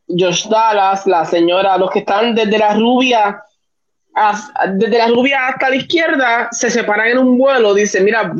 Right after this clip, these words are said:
tenemos que coger un vuelo diferente", y en el vuelo donde está la muchacha rubia, el muchacho que vemos ahí al lado de la rubia, y el nene, se pierde, como que se perdiera, y aparece un par de años después.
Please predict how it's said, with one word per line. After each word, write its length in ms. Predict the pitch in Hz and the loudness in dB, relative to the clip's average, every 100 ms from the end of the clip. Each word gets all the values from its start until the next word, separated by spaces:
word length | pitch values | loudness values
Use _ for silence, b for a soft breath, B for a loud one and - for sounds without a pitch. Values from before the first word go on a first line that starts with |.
| 180 | -4
tenemos 260 | 185 185 190 | -2 0 2
que 40 | |
coger 140 | 214 | 2
un 80 | 220 | 2
vuelo 160 | 214 214 | 2 2
diferente", 760 | 220 233 247 269 247 202 190 - B B | 0 0 0 -2 -2 -2 -2 -4 B B
y 80 | 196 | -4
en 100 | 202 | 0
el 120 | 196 | 0
vuelo 180 | 190 196 | 2 2
donde 300 | 208 233 240 | 2 2 0
está 680 | 240 - 254 226 185 190 - _ - B - | -2 -2 -2 0 -2 -2 -10 _ -20 B -4
la 160 | - 190 | -2 0
muchacha 520 | 196 185 196 196 233 | 0 0 -2 0 0
rubia, 500 | 233 208 180 170 160 | 2 2 2 2 2
el 220 | 160 160 165 | 2 2 2
muchacho 680 | 170 170 202 202 202 190 | 2 0 -2 0 -2 -2
que 120 | 202 190 | 0 0
vemos 300 | 185 196 214 | 0 0 0
ahí 160 | 185 190 | 0 0
al 120 | 190 | 2
lado 120 | 180 | 2
de 80 | 185 | 2
la 140 | 185 | 2
rubia, 440 | 196 208 190 175 147 | 2 2 4 2 2
y 140 | 170 | 2
el 140 | 170 175 | 2 0
nene, 500 | 220 240 185 185 _ _ _ _ _ _ _ - | -2 0 0 -2 _ _ _ _ _ _ _ -20
se 240 | - 220 | -6 -6
pierde, 560 | 185 233 226 180 151 147 | -2 -2 0 0 -2 -4
como 240 | - 202 196 | -4 0 0
que 60 | |
se 140 | 196 202 | 0 -2
perdiera, 540 | 196 190 214 226 180 | 0 0 0 0 0
y 40 | 170 | 0
aparece 680 | 165 170 208 233 254 233 | 0 0 -2 -2 -2 0
un 220 | 214 196 202 | 0 -2 -2
par 160 | 208 | -2
de 80 | 226 | 0
años 300 | 220 214 208 | -2 0 0
después. 400 | 202 202 143 156 | -2 -2 -4 -4